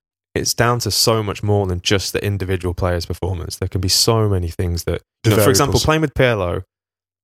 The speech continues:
Speaker 1: at that stage of Pirlo's career was perfect for Pogba, and it was perfect for Pirlo because Pirlo know, there's a lot of P's here, Pirlo know when and where Pogba wanted the ball, but also Pogba really looked up to Pirlo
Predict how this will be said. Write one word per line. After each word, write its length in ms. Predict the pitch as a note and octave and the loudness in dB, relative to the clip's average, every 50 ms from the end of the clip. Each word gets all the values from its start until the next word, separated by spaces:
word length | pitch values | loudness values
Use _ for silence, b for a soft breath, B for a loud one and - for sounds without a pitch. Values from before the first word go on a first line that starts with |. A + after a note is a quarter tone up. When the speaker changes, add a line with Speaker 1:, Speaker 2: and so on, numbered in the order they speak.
| _ _ G#2+ | _ _ -8
Speaker 1:
at 100 | - - _ _ - - | -8 -8 _ _ -4 0
that 160 | - A#2+ - | 0 0 2
stage 260 | - - C3+ B2 A#2 | 0 0 0 0 0
of 80 | G#2+ - | -2 -2
Pirlo's 340 | - B2 A2+ G#2 G2+ G2 - - _ _ | 0 0 2 2 0 0 -4 -8 _ _
career 540 | - - F2+ F#2 G2 F#2+ F2 - G2+ F#2+ F#2+ _ _ - | -2 0 0 2 0 0 -2 -6 -8 -10 -12 _ _ -8
was 80 | - | -4
perfect 420 | - - A#2 A2+ A2 - - - - | 0 2 4 4 2 0 -4 -8 -8
for 60 | - F#2+ | -8 -4
Pogba, 360 | - E2+ E2+ - - D#2 - - | -4 -4 -4 -4 -6 -8 -8 -6
and 80 | - - | -4 -2
it 20 | |
was 100 | G2+ G#2 | -2 -2
perfect 380 | - - C#3 C3+ - - E2 - | 0 2 2 2 2 0 -6 -8
for 80 | - F#2+ | -10 -4
Pirlo 420 | - B2 B2 A#2 G2+ G2 - F#2+ | 0 0 2 2 0 -4 -6 -8
because 220 | - - - F#2+ | -8 -8 -8 -6
Pirlo 320 | - - D3+ D3+ D#3 C#3 B2 | -2 0 2 2 2 2 2
know, 240 | A2+ G#2+ G#2 G2+ - _ _ _ _ - - | 0 0 0 -2 -4 _ _ _ _ -12 -6
there's 100 | - G#2 | -4 -2
a 40 | G2+ | 0
lot 100 | G2+ - | 0 -2
of 80 | - | 0
P's 240 | - - G2 G2 F#2 | 0 0 0 0 0
here, 200 | - D#2 D#2+ D#2+ - _ _ _ _ _ - | -2 -2 -4 -6 -8 _ _ _ _ _ 0
Pirlo 260 | - C3 C3 B2 A2+ | 2 2 4 2 2
know 320 | A2+ A2 G#2+ G#2 G#2 F#2+ - _ _ _ _ _ _ _ _ - | 0 2 2 0 0 -2 -6 _ _ _ _ _ _ _ _ -2
when 260 | - G#2+ G#2 A2+ A#2+ | 0 2 2 2 0
and 480 | A2 - G2 F#2+ F#2+ F#2 F#2+ F#2 F2+ - - - | -2 -4 -4 -2 -2 -4 -4 -6 -8 -12 -14 -14
where 420 | - - F#2+ G2+ G#2+ G#2+ G2+ G2 | -10 -4 0 0 2 2 0 -2
Pogba 320 | - - G#2 G2 - - F2+ | -2 -2 -2 -2 -2 -2 -2
wanted 200 | F2 - - F2 | -2 -2 -4 -6
the 60 | F2+ | -4
ball, 380 | - - F#2 F2+ E2+ D#2+ F2 - _ _ _ _ _ _ _ _ _ _ _ _ | -2 0 0 2 0 -2 -4 -6 _ _ _ _ _ _ _ _ _ _ _ _
but 80 | - - | -4 -2
also 320 | - B2+ C3+ - - A#2 | 0 0 0 0 0 -2
Pogba 420 | G#2+ - - C3 C3 C3 - A2 G#2 | -2 0 0 0 0 0 0 -2 0
really 180 | G#2+ G#2+ G#2 | 0 0 0
looked 220 | G2 G2 G2 - - | 0 -2 -2 -2 -2
up 140 | B2 - - | -2 -2 -4
to 60 | G#2 | -6
Pirlo 500 | - - F#2+ F2+ E2+ E2 E2 D#2+ E2+ E2 | -6 -4 -2 -2 -2 -2 -4 -4 -6 -8